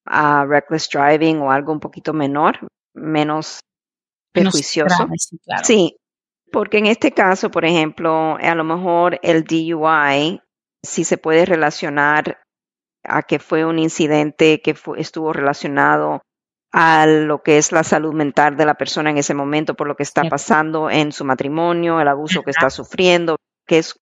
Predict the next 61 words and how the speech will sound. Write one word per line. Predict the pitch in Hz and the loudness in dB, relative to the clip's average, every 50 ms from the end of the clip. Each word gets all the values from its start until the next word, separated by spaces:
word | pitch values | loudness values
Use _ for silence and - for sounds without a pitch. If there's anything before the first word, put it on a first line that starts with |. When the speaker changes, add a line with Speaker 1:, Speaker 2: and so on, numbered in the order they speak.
| _ _ - | _ _ -10
Speaker 1:
una | - 196 208 208 196 | -6 -4 0 0 2
vez | 175 170 175 - | 2 2 2 0
en | 185 165 | 0 0
la | 156 147 | 0 0
vida, | 135 147 131 87 65 - - _ _ _ _ _ _ _ _ _ _ _ _ _ | 0 0 0 0 -2 -4 -6 _ _ _ _ _ _ _ _ _ _ _ _ _
que | - 175 165 170 175 165 | 2 4 6 6 4 4
no | 165 175 165 170 | 2 0 0 0
hay | 170 175 180 | 0 0 -2
una | 165 - 185 180 165 | -4 -4 -4 -2 -2
historial | 170 170 - - - 156 147 147 151 160 160 156 156 156 - - - | -2 -2 -4 -4 -6 -6 -2 0 2 4 4 4 4 2 0 -2 -6
de | - 147 | -2 -2
este | 147 151 - 170 151 | -2 0 0 -4 -4
tipo | - 147 - - 147 139 _ _ | -4 -8 -10 -10 -10 -12 _ _
de | 143 139 156 147 139 135 131 | -8 -2 0 0 2 2 0
violaciones | 127 131 135 131 131 127 - - 156 147 143 - | -2 -4 -2 -2 -2 -2 -2 -4 -6 -6 -2 -2
de | - 127 | -2 0
la | 131 127 | 0 0
ley. | 127 127 117 85 78 - - - | 0 0 -2 -2 -4 -8 -14 -12
Speaker 2:
Correcto. | - - 202 190 185 - - _ _ 175 _ _ _ _ _ _ _ _ | -4 -2 -2 0 -2 -4 -8 _ _ _ _ _ _ _ _ _ _ _
Speaker 1:
Entonces, | - 180 175 - 196 202 214 262 214 202 | -6 -6 -2 -2 -2 0 2 2 2 4
a | 196 | 2
lo | 185 | 2
mejor | 175 165 170 196 190 175 170 | 0 -2 -2 -2 -2 -2 -2
se | - 220 | -4 -4
puede | - - 156 156 | -2 0 2 2
argumentar | 151 151 151 156 151 143 143 143 - 160 160 160 - | 2 2 -2 -6 -6 -6 -4 0 2 2 2 2 0
que | - 156 | -2 -6
esto | 151 - - 156 | -4 -4 -8 -12
fue, | 143 - - 160 151 151 | -10 -8 -6 -6 -4 -4
¿me | 151 147 | -4 -6
entiende?, | 143 143 - 185 175 160 160 156 - | -8 -6 -2 0 0 0 0 -2 -4
como | - 147 147 143 143 139 | -6 -8 -8 -8 -8 -8
resultado | 143 156 143 - - 135 - - 170 156 156 156 151 151 | -8 -10 -12 -12 -14 -18 -4 0 2 2 2 2 2 0
de | 143 143 143 | 0 0 0
ese | 143 - 156 | 0 -2 -4
Speaker 2:
Ujú. | 139 | -4
Speaker 1:
estrés, | - - - - 147 147 147 143 143 - | -4 -4 -2 0 2 4 4 4 2 0
de | - 147 | -2 -2
esa | - - 151 | -2 -2 -4
angustia, | 147 143 135 147 147 143 - _ 156 151 143 139 139 139 | -4 -4 -8 -12 -14 -16 -14 _ 0 2 2 2 2 2
de | 139 139 196 | 2 2 4
que | 190 180 180 | 4 4 4
no, | 180 185 196 240 | 4 2 2 2
Speaker 2:
Ujú. | 269 - | 0 0
Speaker 1:
eh, | 156 | -2
que | - - | -2 -2
está | 180 165 - - 180 | -2 0 0 0 0
fuera | - - - 185 180 196 185 | 0 0 0 2 4 4 4
del | 170 160 147 - | 4 2 2 2
carácter | - 143 131 143 143 139 - - 160 147 147 135 | 0 2 2 2 0 0 0 0 0 0 0 -2
de | 107 147 139 | -2 -2 0
la | 135 135 - | 0 0 -2
persona. | - - - - - 156 131 117 123 123 | -4 -6 -8 -6 -6 -6 -2 0 0 -2
Es | 147 | -2
como | - - 196 185 | -2 -4 -6 -2
Speaker 2:
Sí. | 156 | 0
Speaker 1:
trabajaríamos | - 156 147 135 143 160 139 139 147 151 156 156 160 | 2 2 2 2 0 -2 -2 -2 -2 -4 -4 -6 -8
nosotros | 131 117 - - 131 - - 120 | -10 -12 -10 -12 -12 -10 -10 -12
el | 107 | -8
caso. | - - 73 - - - - - _ | -4 -4 -4 -4 -6 -10 -18 -20 _
Speaker 2:
Sí. | - - 262 | -12 -12 -12